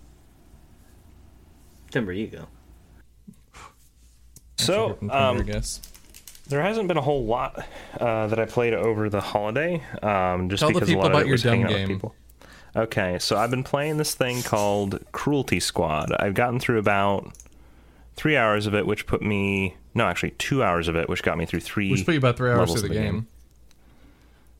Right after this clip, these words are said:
Speaker 2: Sorry?
Speaker 3: I would say you played about two or three hours of it, which puts you about three hours into the game.
Speaker 2: Well, I, I corrected because it's two hours of total playtime. I actually had it pulled up. I was like, "Oh, actually,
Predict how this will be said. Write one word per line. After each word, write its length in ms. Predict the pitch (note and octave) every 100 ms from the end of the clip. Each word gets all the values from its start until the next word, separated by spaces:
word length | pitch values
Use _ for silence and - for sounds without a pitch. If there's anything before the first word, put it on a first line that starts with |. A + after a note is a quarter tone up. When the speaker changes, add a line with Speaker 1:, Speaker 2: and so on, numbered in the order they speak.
| -
Speaker 2:
Sorry? 320 | - G#2 D3 - - - - - - - - -
Speaker 3:
I 60 | C3
would 80 |
say 120 | B2 B2
you 100 | A2+
played 180 | A#2+
about 180 | A2+ G#2
two 120 | -
or 40 | A2
three 140 | G#2+
hours 200 | G#2 G#2
of 80 | G#2
it, 20 |
which 160 | G#2 -
puts 180 | A2 A2+
you 60 |
about 160 | G#2+ F#2+
three 140 | G#2+ G2+
hours 240 | G2+ G2+
into 120 | G2+
the 100 | F#2+
game. 300 | G2 G2+ G#2 - _ - _ _ _ _ _ _ _ _ - - - _ - -
Speaker 2:
Well, 100 | D3
I, 720 | D3 A2+ - - - - C3
I 40 |
corrected 420 | - C3+ A#2 A2 G2+
because 260 | G2 G2+
it's 240 | F#2 - -
two 300 | - - F#2
hours 240 | E2 D#2+
of 80 | D#2
total 220 | - D#2+
playtime. 340 | - D#2 - E2
I 80 |
actually 220 | E2 - E2
had 120 | E2
it 80 | -
pulled 200 | E2+ E2
up. 100 | E2
I 60 |
was 80 | E2
like, 180 | E2+ -
"Oh, 200 | C3+ E2 -
actually, 420 | F2 - E2+ E2